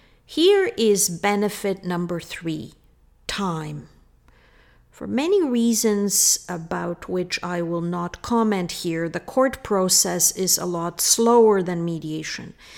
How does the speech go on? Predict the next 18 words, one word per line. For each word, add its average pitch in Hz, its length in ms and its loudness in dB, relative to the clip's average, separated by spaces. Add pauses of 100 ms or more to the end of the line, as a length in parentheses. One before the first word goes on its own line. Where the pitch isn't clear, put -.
(240)
And - 100 -6
this - 180 0
is 349 100 0
particularly 240 600 0
true 214 460 2
since 190 420 0
the 180 240 -4
onset 185 720 0
of 170 180 -12
the 156 160 -8
pandemic. 160 1000 -10 (540)
Mediation 247 640 0
is 185 200 0
usually 202 480 0
a - 80 -6
lot 170 300 -6
faster. - 760 -6 (600)
And 190 500 -2